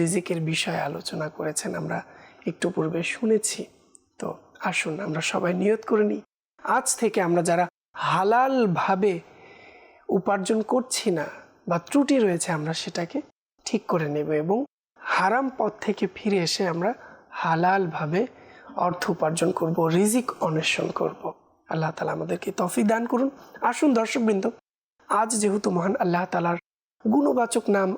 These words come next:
আর রাজ্জাক, আহ, সম্পর্কে আমরা আলোচনা করেছি, তো আর রাজ্জাক শব্দের ফজিলত সম্পর্কেও আমরা একটি ওয়াজিফা শুনে নিই। অনেকেই আমাদের মধ্যে আছেন যারা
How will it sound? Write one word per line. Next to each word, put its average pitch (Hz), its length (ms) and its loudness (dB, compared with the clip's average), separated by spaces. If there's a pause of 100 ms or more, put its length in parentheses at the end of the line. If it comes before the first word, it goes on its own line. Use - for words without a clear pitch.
আর 202 220 0
রাজ্জাক, 190 720 2 (520)
আহ, 165 160 0
সম্পর্কে 175 460 0
আমরা 175 220 0
আলোচনা 165 400 0
করেছি, 220 480 -2 (420)
তো 160 160 -2 (120)
আর 240 240 0
রাজ্জাক 202 600 2
শব্দের 180 420 2
ফজিলত 262 680 2
সম্পর্কেও 196 580 0 (300)
আমরা 160 220 0
একটি 190 220 0
ওয়াজিফা 165 480 2
শুনে 151 300 0
নিই। 170 180 -2 (440)
অনেকেই 269 420 2 (300)
আমাদের 208 380 0
মধ্যে 196 300 2
আছেন 180 340 2
যারা 156 340 2